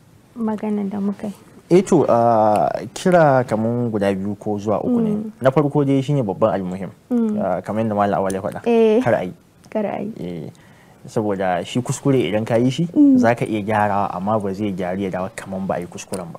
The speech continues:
Speaker 1: Sosai.
Speaker 2: So, to avoid duk wani abu na za a zo ana ce da na sani, da na shina, da, da, da, da.
Speaker 1: Mm.
Speaker 2: So, kar a aikata. So, idan kuma an aikata kamar yadda kika faɗa,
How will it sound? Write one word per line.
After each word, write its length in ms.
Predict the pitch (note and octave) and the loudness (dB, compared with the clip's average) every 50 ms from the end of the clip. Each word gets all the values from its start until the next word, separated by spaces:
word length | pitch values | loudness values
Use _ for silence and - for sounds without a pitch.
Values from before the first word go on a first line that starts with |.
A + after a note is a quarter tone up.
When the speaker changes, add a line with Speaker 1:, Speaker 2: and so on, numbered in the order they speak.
| - _ - | -20 _ -16
Speaker 1:
Sosai. 480 | - A#3 G#3+ G#3 G3 - G#3+ G3+ G3 G3 - | -10 -8 -8 -8 -6 -6 -6 -6 -6 -8 -10
Speaker 2:
So, 540 | - - A#2 G#2 G2+ G2 G2 F2 D2 D2 D2+ - | -6 -4 -2 -2 -2 -2 -4 -6 -6 -8 -6 -2
to 80 | - | 0
avoid 280 | F#2+ - A2 B2+ C#3+ C#3 - B2 | 0 2 2 2 2 0 0 -4
duk 160 | B2+ A#2 - | -4 -2 0
wani 140 | B2+ B2 C3 | 2 2 4
abu 140 | A#2 A2+ A2+ | 2 2 2
na 80 | A2 A2 | 0 2
za 100 | A2+ G#2+ | 2 2
a 40 | G2+ | 2
zo 60 | G2+ | 2
ana 120 | G#2+ G#2+ G2+ | 0 -2 -4
ce 140 | - A2 G2+ | -6 -6 -4
da 200 | F#2 F#2 F2+ F#2 | -4 -4 -4 -4
na 160 | F#2+ G2 G2+ | -2 -4 -4
sani, 300 | G2+ - C3+ C3 C#3+ E3 | -2 0 0 0 0 0
da 200 | D#3+ B2+ G#2+ F#2+ | 0 -2 -2 -2
na 120 | G2 G2+ G#2 | -2 -2 -4
shina, 280 | - - B2 A#2 G#2 G2 | -4 -4 -4 -4 -4 -2
da, 180 | G2 F#2 F#2 F#2+ | -2 -2 -2 0
da, 200 | F#2+ F#2 F2+ - - | -2 -2 -4 -4 -6
da, 140 | - G2+ F#2 F2+ | -4 -4 -2 0
da. 100 | - - | 0 0
Speaker 1:
Mm. 280 | A3+ A3 G#3+ G#3+ G#3+ G#3 - | 0 -2 -2 -4 -6 -8 -10
Speaker 2:
So, 140 | - G#2+ G2+ | -12 -12 -6
kar 160 | - - A2 | -2 0 0
a 160 | E2+ D2 F2+ | 0 0 -2
aikata. 320 | F#2 F2+ - E2+ - - - - - - - _ | -4 -6 -8 -10 -12 -12 -14 -18 -20 -20 -20 _
So, 220 | - - - A#2+ G#2+ | -8 -4 -2 -2 -2
idan 260 | - G2 G2+ B2 C3 B2+ | -2 0 0 0 0 0
kuma 340 | - C#3 C3 C3 C3 C3 B2+ | 0 0 0 0 0 0 0
an 140 | - B2 A#2+ | -2 -2 0
aikata 380 | B2 C3+ D3 - A#2 A2 B2 B2 | 0 0 0 0 0 0 -2 -2
kamar 220 | A#2+ A2 A2 A2+ A#2+ | -2 -2 -2 -2 -4
yadda 80 | A#2 G#2+ | -4 -4
kika 160 | - A2+ A#2 | -4 -4 -4
faɗa, 260 | G#2 - - A#2+ C#3+ | -4 -2 0 -2 -2